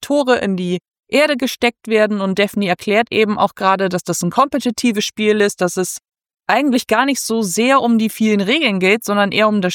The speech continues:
Sp-, um das Ziel, nämlich dass man als Erster alle seine,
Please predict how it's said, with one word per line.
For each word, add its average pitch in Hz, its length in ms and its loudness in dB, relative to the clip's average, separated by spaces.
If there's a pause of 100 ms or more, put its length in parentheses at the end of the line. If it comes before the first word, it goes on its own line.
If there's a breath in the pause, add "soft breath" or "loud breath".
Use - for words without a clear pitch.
Sp-, - 240 -8
um 180 160 -2
das 175 200 -4
Ziel, 240 440 2
nämlich 196 320 -2
dass 190 180 -2
man 196 140 -2
als 175 160 0
Erster 202 400 -2
alle 196 180 -2
seine, 185 400 0